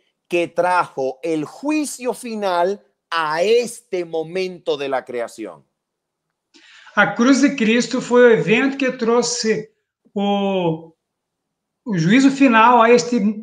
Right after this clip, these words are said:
Speaker 2: presente.
Speaker 1: Por esa razón, Juan capítulo doce, en palabras de Cristo, se nos dice que en la cruz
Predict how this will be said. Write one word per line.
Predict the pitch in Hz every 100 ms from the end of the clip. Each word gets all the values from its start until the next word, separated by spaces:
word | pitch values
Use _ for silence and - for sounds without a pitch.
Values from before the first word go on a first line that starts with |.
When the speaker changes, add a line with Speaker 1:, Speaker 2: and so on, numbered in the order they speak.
| -
Speaker 2:
presente. | 233 233 165 156 240 269 - 180 160 - _ _ - _ _ _ _ _ _ _ _ _
Speaker 1:
Por | - 113 107
esa | 131 175 214
razón, | 214 226 - 160 135 151 - _ _ _
Juan | _ - 160 170 220 175 156 180
capítulo | 143 131 175 196 214 208
doce, | 185 160 143 127 131 127 -
en | 160 156 139 135 -
palabras | 127 113 117 220 285 277 220
de | 202 180
Cristo, | 190 180 147 - 131 139 - _ _ _ _ _
se | - 202 196
nos | 185 151 123
dice | 220 196 - 131 113
que | - 131 - _
en | 262 302 294
la | 269 233
cruz | 196 175 175 175